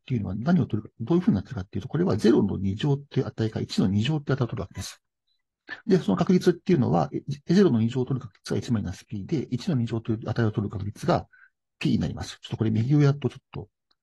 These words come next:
顔に隠れて見えないかな。大丈夫かな？ちょっと、パッとわかんないんですけども、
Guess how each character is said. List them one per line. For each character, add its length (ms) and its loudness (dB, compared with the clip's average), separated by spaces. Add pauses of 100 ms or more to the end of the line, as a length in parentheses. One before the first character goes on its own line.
(120)
顔 240 0
に 80 4
隠 200 -6
れ 40 -12
て 100 -14
見 100 -4
え 20 -4
な 60 -8
い 40 -14
か 60 -14
な。 100 -12
大 100 -4
丈 80 -12
夫 40 -20
か 80 -14
な？ 80 -16 (720)
ち 40 -10
ょ 20 -10
っ 40 -20 (200)
と、 140 -12 (540)
パ 100 -2
ッ 120 -10
と 120 -10
わ 80 -8
か 120 -6
ん 80 -4
な 100 -8
い 40 -8
ん 40 -8
で 60 -12
す 80 -18
け 60 -12
ど 60 -6
も、 220 -4